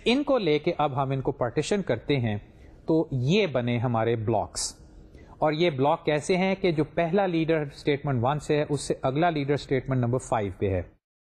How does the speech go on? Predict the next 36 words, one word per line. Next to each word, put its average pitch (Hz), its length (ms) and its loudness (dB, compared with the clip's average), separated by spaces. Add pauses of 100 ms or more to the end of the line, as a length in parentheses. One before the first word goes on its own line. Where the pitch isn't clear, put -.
(140)
تو 165 80 2
اسٹیٹمنٹ 175 540 0
ون 165 220 2
through 175 220 2
فور 170 280 2
جو 143 100 2
ہیں 131 220 2
وہ 120 260 2 (540)
ایک 131 220 0
بلاک 120 260 0
میں 131 80 -2
چلے 104 300 -2
گئے۔ 95 100 -4 (600)
پھر 196 60 0
اسٹیٹمنٹ 190 520 0 (100)
فائیو 190 260 2
سے 202 180 -2
لے 160 180 4
کے 170 120 0
ایٹ 202 420 2
تک - 240 -2
جو 143 140 2
ہے 123 200 2 (560)
وہ 131 140 2 (640)
ایک 123 220 0
اور 135 120 4
بلاک 151 300 2
بنا، 139 200 0
کیونکہ 151 260 -2
اسٹیٹمنٹ 151 440 0
نمبر 147 220 0
نائن 127 220 0
جو 151 140 2
ہے 151 40 2
وہ 147 140 0
go 113 160 0